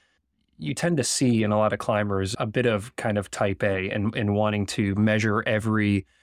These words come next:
pound that they're putting on a hangboard and every minute that they're doing their training, and to not have that carry over into nutrition, to kind of put up that barrier there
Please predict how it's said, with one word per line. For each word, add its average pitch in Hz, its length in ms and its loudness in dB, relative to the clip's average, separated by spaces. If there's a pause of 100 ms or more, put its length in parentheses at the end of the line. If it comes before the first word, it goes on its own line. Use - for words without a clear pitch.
(300)
pound 107 540 0
that 110 160 -2
they're 104 120 -4
putting 107 300 0
on 104 120 2
a 104 60 2
hangboard 98 840 0
and 101 100 2
every 107 220 2
minute 107 320 2
that 117 120 -2
they're 104 140 -2
doing 104 320 0
their 101 100 -2
training, 104 580 -2 (560)
and 110 240 0
to - 120 -4
not 113 320 0
have 110 380 -4
that 104 220 -2
carry 110 380 -2
over 107 300 0
into 95 240 -4
nutrition, 113 640 -4
to - 100 -10
kind 135 180 -4
of - 120 -8
put 139 200 -4
up 117 160 -2
that 110 240 -2
barrier 107 460 0
there 92 380 -2